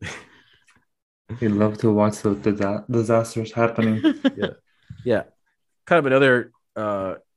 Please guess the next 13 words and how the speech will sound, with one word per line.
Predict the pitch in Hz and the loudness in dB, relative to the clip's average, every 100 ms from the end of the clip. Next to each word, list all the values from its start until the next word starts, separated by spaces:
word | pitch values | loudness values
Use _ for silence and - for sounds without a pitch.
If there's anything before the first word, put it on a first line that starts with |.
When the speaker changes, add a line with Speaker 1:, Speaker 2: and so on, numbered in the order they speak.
| - | -2
Speaker 3:
notable | 120 123 127 113 | 4 6 6 4
cable | 107 - 110 104 | -2 -2 -2 -2
show | 104 113 101 | -2 0 0
at | |
the | 98 | -2
time, | 85 98 98 - | -4 -2 -2 -2
Archer. | 120 160 - 85 - _ _ - | 2 2 2 -6 -8 _ _ -6
Um, | 107 107 104 95 85 - _ _ _ _ 123 | 0 2 4 2 0 -4 _ _ _ _ -8
Speaker 1:
Mm-hmm. | 123 110 | -6 -2
Speaker 3:
so | 123 | 2
Archer | 147 185 180 | 6 6 6
actually | 131 139 - | 4 2 -2
premiered | - 104 107 120 104 90 98 | -4 0 2 2 0 -2 -8